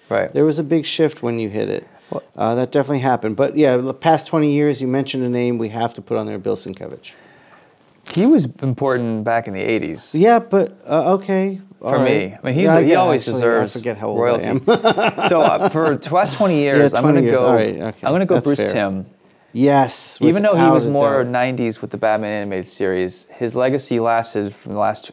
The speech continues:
Speaker 1: he was so impactful in the early two thousands with, uh, Justice League Unlimited and all that
Speaker 2: Mm-hmm.
Speaker 1: stuff. And he got
Speaker 2: No doubt.
Speaker 1: Darwin going, and there are so
Speaker 2: Mm-hmm.
Speaker 1: many children of, of Bruce Timm out there, myself
Speaker 2: Mm-hmm.
Speaker 1: included, some, to some degree.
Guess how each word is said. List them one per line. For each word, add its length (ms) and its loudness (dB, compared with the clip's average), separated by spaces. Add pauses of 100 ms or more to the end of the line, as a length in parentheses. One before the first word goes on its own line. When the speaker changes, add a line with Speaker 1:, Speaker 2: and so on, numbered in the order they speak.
Speaker 1:
he 140 -10
was 140 -8
so 380 -2
impactful 500 -2
in 60 -4
the 60 -10
early 200 -2
two 140 -8
thousands 600 -4
with, 320 -10
uh, 300 -2 (420)
Justice 340 -4
League 120 0
Unlimited 520 -4
and 100 -8
all 140 -6
that 120 -2
Speaker 2:
Mm-hmm. 80 -4
Speaker 1:
stuff. 320 -6 (380)
And 120 -8
he 80 -2
got 200 0
Speaker 2:
No 160 -2
doubt. 360 -2
Speaker 1:
Darwin 480 0
going, 480 0
and 280 -6
there 220 0
are 60 -4
so 160 -6
Speaker 2:
Mm-hmm. 80 -2
Speaker 1:
many 300 -2
children 520 -2
of, 180 -8 (260)
of 320 -10
Bruce 240 -8
Timm 220 -8
out 240 -4
there, 400 -6 (280)
myself 380 -2
Speaker 2:
Mm-hmm. 60 -8
Speaker 1:
included, 560 -2 (140)
some, 220 -10
to 120 -18
some 200 -8
degree. 400 -6